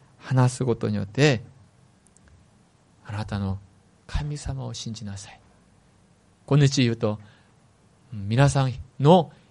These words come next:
イエス・キリストを信じていきなさいということです。ハレルヤ。自分のイエス・キリストを信じるということです。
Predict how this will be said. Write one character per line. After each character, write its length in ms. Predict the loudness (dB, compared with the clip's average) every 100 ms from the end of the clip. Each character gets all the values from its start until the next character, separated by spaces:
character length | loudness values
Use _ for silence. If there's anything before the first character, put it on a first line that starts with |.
| -2
イ 200 | 6 8
エ 240 | 8 6
ス・ 260 | 2 -6 -2
キ 80 | -2
リ 160 | -2
ス 120 | -4 0
ト 120 | 4
を 280 | 4 4 0 _ _
信 360 | -14 -10 -6 -6
じ 140 | -6
て 140 | -6 -8
い 80 |
き 100 | -2
な 140 | 0 0
さ 140 | 0
い 80 | -4
と 100 | -6
い 20 |
う 40 | -6
こ 40 |
と 100 | -8
で 60 | -6
す。 80 |
ハ 80 | -2
レ 100 | 0
ル 80 | 0
ヤ。 160 | -4 -10 _ _ _ _ _ _ -20 -20 _ -10
自 260 | 0 4 8
分 160 | 8 10
の 100 | 8
イ 100 | 10
エ 140 | 8
ス・ 160 | 6 4
キ 80 |
リ 140 | 4 4
ス 80 | 4
ト 140 | 6
を 120 | 6
信 380 | 4 0 0 0
じ 80 | 2
る 100 | 2
と 120 | 0
い 20 |
う 20 |
こ 80 | -6
と 100 | -8
で 80 | -16
す。 200 | -20 -20